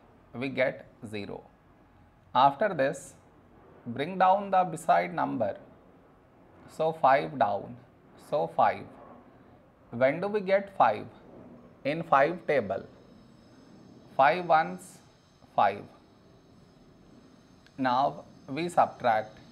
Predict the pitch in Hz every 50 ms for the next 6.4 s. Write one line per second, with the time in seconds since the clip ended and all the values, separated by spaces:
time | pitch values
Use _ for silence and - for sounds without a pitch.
0 | - - - - - _ - 120 143 139 123 131 131 143 143 - - - - -
1 | _ _ - 113 113 104 101 95 - - - - - - - - - - - -
2 | - - - - - - - _ - - - - - 131 139 156 180 190 - 214
3 | 220 233 226 214 190 180 180 190 190 214 208 - - - 202 196 185 180 160 156
4 | 170 175 190 185 170 147 127 107 107 107 101 - 117 - - - - _ _ _
5 | _ _ _ - - - - - - 143 143 143 160 160 - - - 139 139 156
6 | 190 - - - 117 98 92 -